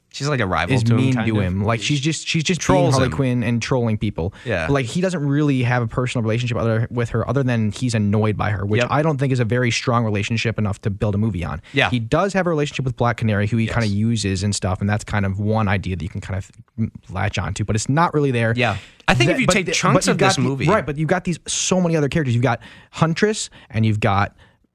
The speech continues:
Speaker 2: uh, Renee Montoya, and you've got Cassandra Cain.
Speaker 1: Yep.
Speaker 2: Those three do not relate to Black Mask whatsoever. You look at something
Speaker 1: Yeah.
Speaker 2: like Avengers, Loki has, Loki, the main villain of that movie, has a personal, uh,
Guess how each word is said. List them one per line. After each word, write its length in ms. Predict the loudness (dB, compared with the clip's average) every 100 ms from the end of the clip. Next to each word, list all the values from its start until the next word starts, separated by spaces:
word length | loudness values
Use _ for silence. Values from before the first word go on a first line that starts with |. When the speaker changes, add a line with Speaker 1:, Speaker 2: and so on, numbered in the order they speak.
| -4
Speaker 2:
uh, 180 | -2 2
Renee 200 | 2 2
Montoya, 460 | 0 0 2 2 0
and 100 | 0
you've 80 | 0
got 160 | -2
Cassandra 300 | -4 -2 -2
Cain. 280 | -2 -4 -6 -12 _ -10
Speaker 1:
Yep. 160 | -10 -4
Speaker 2:
Those 320 | 0 2 0
three 360 | 0 2 2 -2 -10 -4
do 120 | 0
not 180 | 2 2
relate 200 | 0 0
to 80 | 0
Black 220 | -2 -2
Mask 280 | -2 -2 -4
whatsoever. 600 | -6 -4 -4 -4 -4 -6 -8 _ _ _ _ _
You 120 | 0 2
look 160 | 2
at 60 | 0
something 160 | 2
Speaker 1:
Yeah. 60 | 2
Speaker 2:
like 80 | 2
Avengers, 640 | 0 0 0 0 -2 -4 -8 _ _ _ _ _ _ _ -6
Loki 480 | 0 0 0 -2 -2
has, 280 | 0 0 0
Loki, 340 | 0 0 0 -2
the 80 |
main 200 | 0 0
villain 220 | 0 0 0
of 80 |
that 120 | -2 -4
movie, 220 | -6 -10 -16 _
has 240 | -2 0 0
a 40 |
personal, 760 | -2 0 0 0 0 2 0 -2 _ _ _ _ -2
uh, 380 | 0 2 0